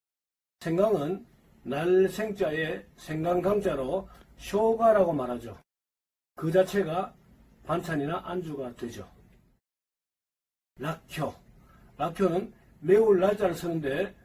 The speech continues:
일식집에서 반찬 겸 안주로 우리말처럼 사용하고 있죠.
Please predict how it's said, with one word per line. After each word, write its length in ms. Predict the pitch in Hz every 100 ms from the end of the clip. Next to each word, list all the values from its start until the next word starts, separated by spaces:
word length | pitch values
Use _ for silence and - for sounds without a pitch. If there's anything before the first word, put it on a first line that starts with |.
| - - -
일식집에서 680 | 208 202 - 196 170 165 156
반찬 400 | 190 220 202 175
겸 320 | 196 233 233 _ _ - -
안주로 400 | 175 185 156 151
우리말처럼 1160 | 151 143 185 190 170 165 165 - 180 196 233 - _ _ _
사용하고 500 | - 147 156 147 123
있죠. 320 | - 113